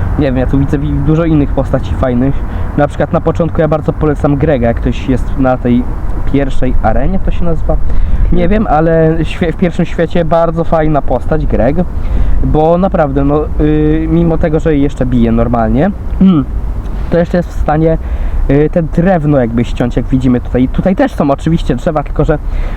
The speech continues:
tutaj już niektóre postacie umieją trochę więcej. Tutaj możemy Mavis wziąć na przykład, y, do wycinania tych takich, y, nie wiem, krzaczków to mogę nazwać, nie wiem. Y, ale no i dlatego,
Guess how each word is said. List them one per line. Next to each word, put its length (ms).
tutaj 200
już 180
niektóre 260
postacie 400
umieją 260
trochę 260
więcej. 460
Tutaj 160
możemy 380
Mavis 560
wziąć 340
na 80
przykład, 300
y, 460
do 60
wycinania 540
tych 180
takich, 340
y, 140
nie 60
wiem, 140
krzaczków 480
to 80
mogę 200
nazwać, 380
nie 140
wiem. 180
Y, 260
ale 280
no 720
i 100
dlatego, 280